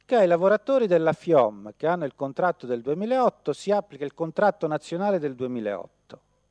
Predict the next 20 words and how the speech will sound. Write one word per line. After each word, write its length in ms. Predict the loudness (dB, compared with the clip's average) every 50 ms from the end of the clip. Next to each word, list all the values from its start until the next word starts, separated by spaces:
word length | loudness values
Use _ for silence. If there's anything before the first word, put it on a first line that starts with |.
| _ _ _ _
perché 320 | _ -4 -4 -4 -4 -4 -4
iscritti 500 | -4 -4 -6 -6 -6 -6 -6 -4 -4 -2
alla 140 | -2 -2 -2
fiom 360 | -4 -2 -2 -2 -2 -2 -2
che 100 | -2 -2
ha 40 | -2
sottoscritto 540 | -2 -4 -6 -6 -6 -6 -6 -8 -6 -4 0
quel 180 | 0 0 0
contratto 500 | 0 -2 -4 0 2 0 0 0 0 -4
e 20 | -6
non 140 | -4 -6 -6
un 120 | -8 -10
altro. 380 | -12 -14 -16 -14 _ -16 -16 -16 -18 -20 -20 -20 -20 _ _
Ai 120 | 2 6 6
lavoratori 640 | 6 6 8 6 6 6 6 6 4 4 4 4
iscritti 340 | 0 -4 -6 -8 -4 -2 0
alla 160 | 0 0 0
fim, 400 | 0 -2 -6 -6 -6 -6 -6 -6
alla 220 | -6 -2 0 0
wilm 500 | 0 0 0 -4 -4 -4 -4 -4 -4 -6